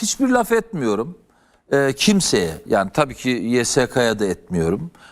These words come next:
On sekiz gün sabırla bekliyoruz. Hakkımızı alıyoruz. Sonra altı Mayıs günü, e, seçim iptal ediliyor. O, o hararetle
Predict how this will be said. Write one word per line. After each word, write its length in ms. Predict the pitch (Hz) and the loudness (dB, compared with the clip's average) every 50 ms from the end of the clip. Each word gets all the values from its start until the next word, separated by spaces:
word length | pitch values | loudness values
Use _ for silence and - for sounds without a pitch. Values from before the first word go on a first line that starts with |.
| - _ - | -18 _ 2
On 200 | 185 226 262 254 | 4 4 4 2
sekiz 460 | - - 226 214 - 220 220 208 196 | 2 2 2 0 2 0 0 0 2
gün 120 | 214 226 | 2 2
sabırla 600 | 208 - - 190 196 190 202 240 240 233 220 202 | 2 2 4 2 2 2 2 0 2 2 2 2
bekliyoruz. 720 | 190 185 170 - 170 175 170 147 107 101 107 - - - - _ _ _ _ _ _ _ _ | 2 -2 -2 -4 -4 -2 0 0 0 -2 -6 -12 -16 -18 -20 _ _ _ _ _ _ _ _
Hakkımızı 600 | - 180 185 - - 226 226 233 226 208 233 220 | 0 0 0 0 -4 -2 0 0 2 4 4 2
alıyoruz. 680 | 196 202 214 233 214 175 131 113 110 - - - - _ _ _ _ _ | 2 0 -2 -2 -2 -2 -2 -4 -6 -10 -14 -18 -20 _ _ _ _ _
Sonra 360 | - - - 202 226 262 - 277 | -8 0 2 2 2 2 2 0
altı 300 | 240 247 233 240 - 302 | 0 0 -2 -4 -2 -2
Mayıs 380 | 294 285 262 208 170 - - | 0 0 0 0 -2 -2 -2
günü, 340 | - 143 120 107 107 131 180 - - _ _ _ _ _ _ _ _ | -2 -2 0 0 0 -2 -4 -8 -16 _ _ _ _ _ _ _ _
e, 60 | - 131 | -4 -2
seçim 440 | - - 196 190 175 - 254 294 | 0 0 0 0 0 -2 -4 -4
iptal 340 | 285 220 - - 262 - - 262 | -4 -6 0 0 0 0 0 -2
ediliyor. 500 | 262 214 196 170 151 131 117 110 120 156 - - _ _ _ _ _ _ _ _ _ _ | -4 -2 -2 -2 -2 0 -2 -2 -2 -4 -6 -12 _ _ _ _ _ _ _ _ _ _
O, 320 | 233 277 294 277 - - - - | 2 2 2 0 -2 -6 -12 -2
o 360 | - 214 262 277 254 - 160 170 | 0 0 2 2 0 -2 -2 -2
hararetle 840 | 196 214 233 233 233 240 254 254 247 247 - 202 202 190 226 269 | 0 2 2 0 2 0 0 -2 -4 -4 -2 0 0 0 0 -4